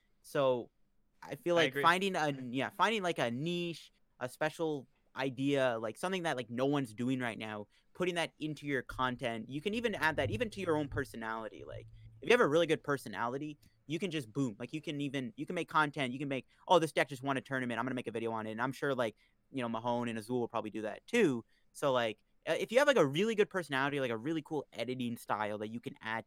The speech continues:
Speaker 1: to the video, you can make that video, like, work, and you can make it so that you can stand out from the crowd. And I guess, like, for me, like, my niche is, like,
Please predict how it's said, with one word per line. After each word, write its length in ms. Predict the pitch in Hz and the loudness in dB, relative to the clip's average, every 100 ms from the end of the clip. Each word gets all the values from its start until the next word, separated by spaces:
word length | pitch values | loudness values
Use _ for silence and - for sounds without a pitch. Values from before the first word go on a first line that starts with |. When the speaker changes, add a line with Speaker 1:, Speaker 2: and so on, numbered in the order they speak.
| - | -6
Speaker 1:
to 100 | 131 | -6
the 100 | 120 | -4
video, 320 | 110 117 127 | -6 -2 -2
you 160 | 123 190 | -4 -4
can 80 | 427 | -4
make 120 | 440 | -4
that 140 | 214 | -6
video, 260 | 151 170 156 | -4 -2 0
like, 220 | 131 113 _ _ _ _ _ | -2 -4 _ _ _ _ _
work, 340 | 131 147 202 208 | -2 4 4 4
and 120 | 151 | -4
you 80 | 196 | -4
can 140 | 208 | -4
make 220 | 175 196 | -2 -2
it 220 | 175 151 - | -2 -4 -6
so 100 | 147 | -4
that 140 | 135 | -4
you 160 | 123 151 | -4 -6
can 140 | 147 | -8
stand 420 | 127 - 143 139 | -10 -8 -4 -2
out 220 | 127 120 104 _ _ _ _ _ | 0 0 -2 _ _ _ _ _
from 160 | 143 120 | -4 -4
the 80 | 107 | -4
crowd. 320 | 123 101 73 | -2 -2 -2
And 80 | 127 | -2
I 40 | |
guess, 220 | 156 147 | -2 0
like, 220 | 139 120 - | 0 0 -2
for 160 | 139 | -4
me, 160 | 127 127 | 0 0
like, 160 | 117 101 | 0 0
my 220 | 113 123 | 2 2
niche 320 | 117 123 - | 2 -2 -4
is, 120 | - | -6
like, 180 | 101 95 | -6 -8